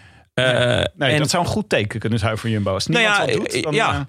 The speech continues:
Speaker 2: eh,
Speaker 1: eh, wel een beetje. Ze hebben het soort van lam gelegd. Dus ik heb ook het idee dat, dat er dus, eh, om Roglic zo'n aura heen hangt... van, ja, die is onaantastbaar. Het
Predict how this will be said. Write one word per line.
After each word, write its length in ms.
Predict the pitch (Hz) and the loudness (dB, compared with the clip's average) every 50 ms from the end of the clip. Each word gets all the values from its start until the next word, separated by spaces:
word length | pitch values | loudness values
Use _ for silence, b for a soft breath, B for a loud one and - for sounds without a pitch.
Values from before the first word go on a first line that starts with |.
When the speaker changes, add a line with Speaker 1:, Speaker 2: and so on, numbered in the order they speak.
| - _ | -12 _
Speaker 2:
eh, 280 | - 170 - - - - | -6 -4 -2 -2 0 0
Speaker 1:
eh, 60 | 180 160 | 0 0
wel 120 | 220 233 | 0 0
een 100 | 214 147 | 2 2
beetje. 300 | 123 190 233 262 208 - | 2 2 0 0 0 0
Ze 40 | 117 - | 0 0
hebben 180 | 165 170 185 | 0 0 0
het 80 | 170 - | -2 -2
soort 220 | - 208 190 - | -2 -2 -2 -2
van 120 | - 175 147 | -2 -2 0
lam 240 | 151 175 220 240 | 0 0 0 0
gelegd. 280 | 220 - 123 98 95 - | 0 0 0 0 0 0
Dus 140 | 127 117 - | -2 -2 -2
ik 120 | - - - | -2 -4 -2
heb 100 | 190 196 | -2 -2
ook 100 | 190 - | -4 -4
het 80 | - | -4
idee 320 | 147 139 127 170 190 190 165 | -4 -2 0 2 2 2 0
dat, 180 | 151 135 - _ | 0 -2 -6 _
dat 220 | - 127 120 113 | -4 -4 -2 -2
er 100 | 123 110 | -2 -2
dus, 260 | 98 110 104 - - - | -2 -2 -2 -2 -2 -4
eh, 160 | - 98 98 - | -2 -2 -2 -2
om 200 | - 127 123 117 | 0 0 2 2
Roglic 360 | 107 117 113 110 104 104 95 - | 2 2 0 0 0 0 0 0
zo'n 180 | - 107 98 | 0 -2 0
aura 320 | - 104 110 107 98 104 98 | 0 2 2 2 2 2 4
heen 200 | 101 98 98 95 | 4 4 4 4
hangt... 160 | 92 90 82 | 2 2 2
van, 100 | - 104 | 2 2
ja, 60 | 90 | 2
die 120 | 87 98 | 2 2
is 80 | 95 - | 0 0
onaantastbaar. 640 | - 113 101 92 90 - 98 110 - - 135 147 | 0 2 2 2 2 2 0 0 0 0 0 0
Het 100 | - - | 0 -2